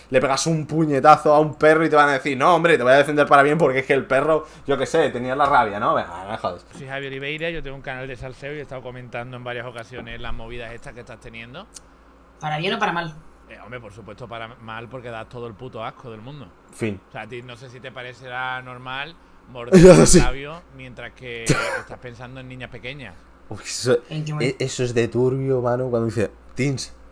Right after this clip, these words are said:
Speaker 1: Y haces así y dices, <gasps> "Oh, qué asco".
Speaker 3: ¿Has hecho eso?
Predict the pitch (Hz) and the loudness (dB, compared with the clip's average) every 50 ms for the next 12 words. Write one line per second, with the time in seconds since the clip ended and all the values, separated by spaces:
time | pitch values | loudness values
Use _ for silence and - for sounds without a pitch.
0 | - - - - - - - - _ _ - - - - - - 123 139 139 143 | -20 -20 -20 -20 -20 -20 -20 -20 _ _ -20 -20 -20 -20 -16 -8 -6 -6 -4 -4
1 | 143 117 143 156 143 123 117 120 - - - 165 170 175 180 175 165 156 147 151 | -6 -6 -6 -10 -10 -10 -10 -14 -16 -16 -20 -18 -16 -16 -16 -16 -18 -20 -20 -20
2 | - - - - - - - - - - - - - - _ _ _ - - - | -20 -20 -20 -20 -20 -20 -20 -20 -20 -20 -20 -20 -20 -20 _ _ _ -12 -12 -10
3 | - - - - - - - - - - - - - - - - 87 - - - | -10 -12 -16 -18 -20 -20 -20 -20 -20 -20 -20 -20 -20 -20 -20 -20 -18 -18 -18 -20
4 | - - - - - - - - - - 151 147 147 143 139 135 165 - 220 190 | -20 -20 -20 -20 -20 -20 -20 -20 -18 -14 -14 -12 -12 -12 -10 -4 -4 -4 -4 -4
5 | - | -12